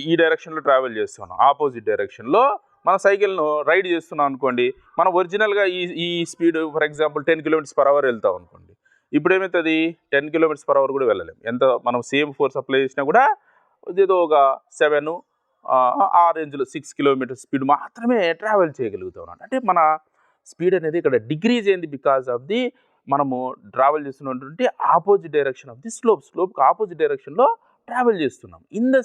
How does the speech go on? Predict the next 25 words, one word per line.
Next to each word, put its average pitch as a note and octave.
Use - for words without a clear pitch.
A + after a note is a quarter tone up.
same F3+
way, G2
see, A3+
స్ట్రీమ్ A#3+
యొక్క B3+
డైరెక్షన్‌కు G3+
బోట్ F#3+
ఆపోజిట్ A3+
డైరెక్షన్‌లో F#3+
వస్తుంది A2+
కాబట్టి E2+
దాని G3+
యొక్క G#3+
ఒరిజినల్ F#3
స్పీడ్ E3+
ఏదైతే C#3
ఉందో B2
ఆ G#2
స్పీడ్‌లో G#3
నుంచి F#3+
స్ట్రీమ్, G#3
స్ట్రీమ్ G#3+
యొక్క E3+
స్పీడ్‌ని B2
మనం G2+